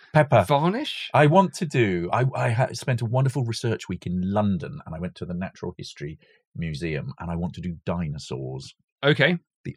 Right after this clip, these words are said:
Speaker 1: unexpected history of dinosaurs.
Speaker 2: Hmm.
Speaker 1: And mummies. I also went to the British, British Museum. We're getting
Speaker 2: Yeah.
Speaker 1: inspiration. Mummies.
Speaker 2: We can get inspired from different places,
Speaker 1: Yeah.
Speaker 2: different things, definitely.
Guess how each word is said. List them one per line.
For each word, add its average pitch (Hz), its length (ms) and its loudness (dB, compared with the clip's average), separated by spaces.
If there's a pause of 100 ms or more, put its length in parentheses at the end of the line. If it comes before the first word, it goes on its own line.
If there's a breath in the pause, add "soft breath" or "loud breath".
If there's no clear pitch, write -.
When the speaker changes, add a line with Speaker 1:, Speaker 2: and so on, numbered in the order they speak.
Speaker 1:
unexpected 101 480 -4
history - 300 -10
of - 120 -12
dinosaurs. 135 720 -8
Speaker 2:
Hmm. 113 800 0 (380)
Speaker 1:
And 90 420 2
mummies. 87 640 -2
I 85 40 -14
also 92 180 -10
went 85 140 -8
to 78 60 -16
the 71 60 -8
British, 69 420 -10 (520)
British 78 240 -10
Museum. 76 420 -6
We're 69 80 -6
getting 123 160 2
Speaker 2:
Yeah. 95 60 2
Speaker 1:
inspiration. 85 720 -2
Mummies. 85 440 -4
Speaker 2:
We 131 100 -2
can 156 180 4
get 127 120 -2
inspired 117 380 -2
from 113 100 -6
different 110 260 -8
places, 101 280 -6
Speaker 1:
Yeah. 82 60 2
Speaker 2:
different - 300 -8
things, 110 360 -6
definitely. 90 680 -10